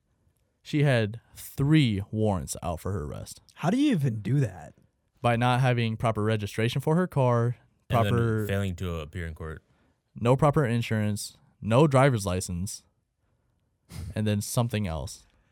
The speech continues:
Speaker 3: Yeah.
Speaker 2: If you're listening, kids, always show up to court. They'll find
Speaker 1: Mm-hmm.
Speaker 2: you.
Speaker 1: Oh, yeah.
Speaker 2: Pay your taxes, too. The I R S will find you.
Speaker 1: <laughs>
Speaker 2: <laughs> That's, that's insane, though. Like, at nineteen, you have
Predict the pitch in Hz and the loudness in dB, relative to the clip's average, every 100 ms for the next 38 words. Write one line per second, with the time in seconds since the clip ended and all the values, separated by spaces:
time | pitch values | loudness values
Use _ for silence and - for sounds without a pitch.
0 | _ - 85 - - - 113 120 120 - | _ -18 -16 -16 -14 -6 2 4 4 2
1 | 117 110 107 107 101 - - - - 107 | -2 -2 -4 -4 -4 -6 -18 -18 -8 -4
2 | 104 - 95 98 - - 92 98 - - | -4 -4 -10 -10 -12 -12 -10 -10 -12 -20
3 | - - 95 98 95 87 - _ - 117 | -6 -4 0 0 -2 -4 -8 _ -4 0
4 | 120 107 90 - - - _ _ - 131 | 2 0 -4 -12 -20 -20 _ _ -4 -2
5 | 117 120 117 - 107 - 98 98 104 104 | 0 -2 -6 -6 -8 -8 -8 -8 -8 -6
6 | 101 101 - - 107 104 120 151 135 - | -6 -6 -6 -6 -4 0 0 0 -4 -4
7 | 220 - 226 - - - 160 170 180 247 | -4 0 -2 -2 -8 -10 4 6 6 4
8 | 185 190 226 233 165 156 143 147 131 117 | 2 2 2 2 4 6 6 6 6 2
9 | 117 113 - _ _ _ - 165 156 147 | 0 -6 -10 _ _ _ 0 4 6 8
10 | 190 151 165 156 180 233 214 _ _ - | 8 6 6 8 6 4 -2 _ _ -2
11 | 156 139 151 131 | 4 4 4 0